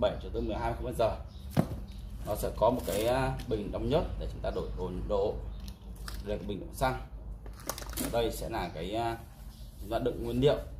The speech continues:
để dự phòng. Đấy, dây này khá là ok luôn, cực kỳ bền vững. Và cái vòi này sẽ tích hợp hai chế độ, đó là phun xa, phun gần, tối đa khoảng mười hai mét và phun, ờ, gần sẽ là chế độ phun mưa.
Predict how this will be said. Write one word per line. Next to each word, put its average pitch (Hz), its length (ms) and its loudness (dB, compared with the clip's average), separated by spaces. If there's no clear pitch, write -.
để - 160 -4
dự 110 160 -2
phòng. 113 280 0
Đấy, - 340 -10
dây 101 100 2
này 92 220 -2
khá 107 100 -2
là 127 60 2
ok 92 220 -2
luôn, 113 240 4
cực - 100 -12
kỳ 95 100 -2
bền 90 180 -2
vững. 123 260 -2
Và 101 160 0
cái 117 100 0
vòi 120 220 6
này 113 180 4
sẽ 117 120 -10
tích 143 140 -4
hợp 131 200 2
hai 117 100 -4
chế - 120 -8
độ, 120 180 2
đó 92 60 0
là 107 140 2
phun 120 140 -2
xa, 110 340 -4
phun 110 140 -6
gần, 98 160 -2
tối 98 160 -2
đa 117 200 4
khoảng - 180 -6
mười 92 100 -4
hai 107 260 -2
mét 139 140 2
và 80 520 -4
phun, 110 200 -4
ờ, 90 140 -4
gần 101 240 0
sẽ - 120 -6
là 110 80 0
chế - 120 -6
độ - 240 -4
phun 107 160 -4
mưa. 127 160 4